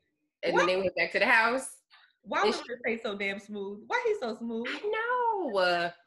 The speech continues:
Speaker 2: He was gliding on the damn dance floor.
Speaker 1: What?
Speaker 2: Gliding.
Speaker 1: He had the gates, like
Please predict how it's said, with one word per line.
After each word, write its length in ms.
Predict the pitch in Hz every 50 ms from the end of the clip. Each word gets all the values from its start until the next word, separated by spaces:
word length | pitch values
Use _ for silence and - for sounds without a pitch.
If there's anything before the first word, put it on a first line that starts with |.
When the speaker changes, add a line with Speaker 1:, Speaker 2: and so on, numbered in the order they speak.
| _ _ - - - - - _ _ _ _ _ _ _ _ - - - - - -
Speaker 2:
He 80 | - 415
was 200 | 403 403 330 247 196
gliding 600 | 214 214 226 240 277 320 349 339 320 294 269 262
on 140 | 262 254 240
the 80 | 233
damn 320 | 214 226 226 214 214 208 208
dance 300 | 208 196 185 180 185 -
floor. 240 | - 190 160 143
Speaker 1:
What? 1300 | 135 135 139 139 539 539 - - - - - - _ _ _ _ _ _ _ _ _ _ _ _ - 190
Speaker 2:
Gliding. 320 | 180 190 208 226 240 254 269
Speaker 1:
He 40 | 269
had 220 | 269 254 240 233 220
the 60 | 208 - - 262
gates, 360 | 262 254 220 208 - - - - 233
like 420 | 214 214 208 208 202 123 - -